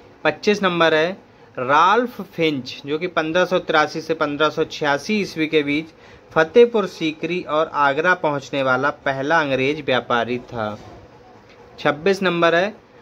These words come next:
अकबर ने फतेहपुर सीकरी में पन्द्रह सौ पचहत्तर ईस्वी में इबादत खाने की व्यवस्था की, इबादत खाने की स्थापना की। सत्ताईस नंबर,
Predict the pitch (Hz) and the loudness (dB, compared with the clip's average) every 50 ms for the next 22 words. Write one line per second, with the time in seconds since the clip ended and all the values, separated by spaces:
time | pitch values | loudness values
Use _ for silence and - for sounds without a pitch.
0 | - _ - 143 143 - 190 196 226 233 226 214 196 190 185 170 - 175 165 - | -14 _ -6 -4 -2 -2 0 2 2 2 2 0 0 0 0 0 0 -2 -2 0
1 | 202 196 190 196 190 180 170 - - 165 156 160 - 156 156 151 151 151 151 151 | -2 -2 -2 -2 -4 -4 -4 -4 -4 -4 -4 -4 -4 -4 -2 -2 0 0 -2 -2
2 | 151 - 147 147 151 156 156 151 - 170 156 - - 151 - - 151 - - - | 0 -2 0 2 2 2 2 2 0 -2 -4 -2 -4 -4 -2 -2 -4 -4 -4 -2
3 | 226 233 233 226 190 156 - - 160 147 143 139 139 151 156 151 143 127 131 131 | 0 0 0 0 -2 -4 -6 -6 -4 -2 -2 -2 -2 -2 -2 -2 0 2 2 2
4 | 131 - - 202 202 202 - - 151 139 131 131 131 127 123 - 160 175 156 139 | 2 2 2 0 -2 -2 -6 -6 -2 -2 0 0 -2 -4 -4 -4 -6 -4 -4 -2
5 | 127 123 120 - - - 139 127 113 - 123 123 117 113 113 113 - - - - | -2 -4 -4 -4 -6 -4 -4 -4 -4 -4 -4 -4 -4 -6 -8 -10 -16 -20 -20 -20
6 | - - - 127 135 135 139 135 - - - - 143 135 131 127 123 156 202 214 | -20 -14 -6 -2 0 0 0 0 -2 -10 -8 -6 -4 -2 -2 -2 -2 -2 -4 -4
7 | - - - 147 127 120 120 127 123 120 117 117 123 120 120 113 110 113 - - | -4 -4 -2 0 0 0 0 -2 -2 -2 -2 -4 -4 -6 -6 -6 -8 -12 -16 -20
8 | - - - - - - - - - - - - - - - - - - - - | -20 -20 -20 -20 -20 -20 -20 -20 -20 -20 -20 -20 -20 -20 -20 -20 -20 -20 -20 -20
9 | - - - - - - - 151 - - - 160 170 190 196 185 190 190 185 185 | -20 -20 -20 -20 -14 -8 -8 -8 -4 0 0 2 2 2 0 -2 -2 -2 0 0
10 | 190 196 202 | 0 0 0